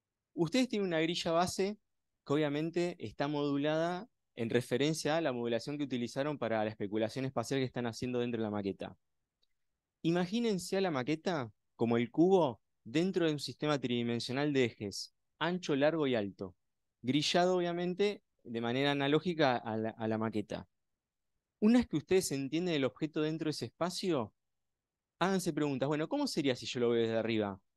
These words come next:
Pero cuando me posiciono arriba, obviamente, m-, mis ojos ven como ven, ¿no? Ven profundidades, ven elementos que están atrás, ven elementos que están adelante.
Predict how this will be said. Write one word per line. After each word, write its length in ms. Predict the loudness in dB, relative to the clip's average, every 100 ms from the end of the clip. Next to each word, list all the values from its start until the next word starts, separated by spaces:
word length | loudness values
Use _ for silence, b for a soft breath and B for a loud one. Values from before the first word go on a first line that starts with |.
| _ 2
Pero 160 | 4
cuando 180 | 6 4
me 100 | 2
posiciono 400 | 2 0 0 0
arriba, 500 | 0 0 0 -2 -4 -8 _ _
obviamente, 760 | -2 0 2 2 6 6 6 -2 _ _ -10
m-, 260 | -8 -8 -8
mis 240 | -4 -2 0
ojos 260 | 2 2
ven 220 | 2 2 0
como 240 | -2 0
ven, 320 | 0 -2 -6 _ _ _ -6
¿no? 200 | 0 4
Ven 200 | 4 2
profundidades, 920 | 0 -4 -4 -2 -2 -2 -2 -2 -4 -4
ven 180 | -2 0
elementos 380 | 0 -2 -4
que 60 | -6
están 180 | -4 -4
atrás, 420 | -2 0 -2 -2
ven 120 | -6 -4
elementos 360 | -4 -4 -4
que 40 | -6
están 200 | -6 -4
adelante. 580 | -2 -2 -4 -6 -10